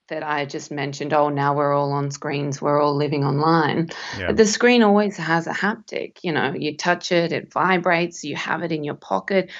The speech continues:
Speaker 1: Wearables are always part of the body. You
Speaker 2: Mm.
Speaker 1: know,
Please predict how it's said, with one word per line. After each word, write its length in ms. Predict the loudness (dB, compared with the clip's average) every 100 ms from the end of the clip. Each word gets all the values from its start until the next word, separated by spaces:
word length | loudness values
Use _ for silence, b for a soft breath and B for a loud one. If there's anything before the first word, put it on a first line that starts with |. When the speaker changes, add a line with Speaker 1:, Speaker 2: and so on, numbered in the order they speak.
| B B
Speaker 1:
Wearables 720 | 0 4 4 2 -2 -4 0
are 180 | 2 2
always 460 | 2 2 0 -4
part 340 | -12 -6 -4 -2
of 100 | -4
the 80 | -4
body. 600 | 0 2 6 6 4 -2 -12
You 100 | -8
Speaker 2:
Mm. 100 | -2
Speaker 1:
know, 320 | 0 0 -2